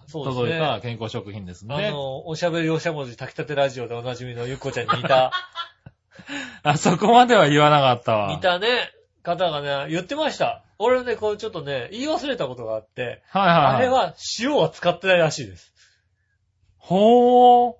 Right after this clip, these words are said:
Speaker 1: 発酵の、あのー、
Speaker 2: 塩味なんだ。
Speaker 1: そうそう、塩味や、
Speaker 2: はいはいはい。
Speaker 1: しょっぱさだけで、塩が全く使ってないから、あれは健康食品だそうです、本当に。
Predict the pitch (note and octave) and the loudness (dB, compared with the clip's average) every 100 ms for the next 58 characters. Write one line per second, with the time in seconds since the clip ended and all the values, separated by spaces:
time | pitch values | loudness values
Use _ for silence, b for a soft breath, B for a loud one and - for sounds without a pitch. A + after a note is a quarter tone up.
0 | _ - G3+ - - C#4+ C4+ C4 B3+ C4+ | _ -6 -6 -6 -10 -2 2 2 0 -2
1 | D#4 F3+ - _ _ _ _ - E3+ E3+ | -2 -2 -6 _ _ _ _ -10 -8 -6
2 | D#3+ D#3 D3 C#3 C3+ D3 - E3+ E3+ E3+ | -8 -8 -6 -6 -6 -10 -4 -2 -2 -2
3 | C#3+ A#2 A2 F#2+ _ - E3+ - C3 A#2+ | -2 -4 -6 -12 _ -6 -6 -4 -6 -6
4 | - F3 F3 E3 D#3 - - - E3 D3+ | -8 -8 -6 -4 -6 -8 -12 0 4 4
5 | D3+ B2 G#2+ F#2+ F3 C3+ A2+ - A#2+ B2 | 4 2 0 -2 -4 -4 -8 -10 -8 -4
6 | A#2+ - b b b - A3+ B3+ G#3+ D3+ | -4 -6 b b b -12 -8 -4 -2 -4
7 | - G3 - G#3 G#3 A3 F3+ B2 D#3+ D#3+ | -6 -10 -8 -10 -4 -4 -2 0 -2 -2
8 | - G#3+ A3+ A#3 G#3 G#3+ - C3 G2 - | -6 -8 -8 -8 -8 -8 -12 -16 -18 -20
9 | G2 - G#2+ F#2+ G2 G2 | -20 -20 -20 -20 -20 -20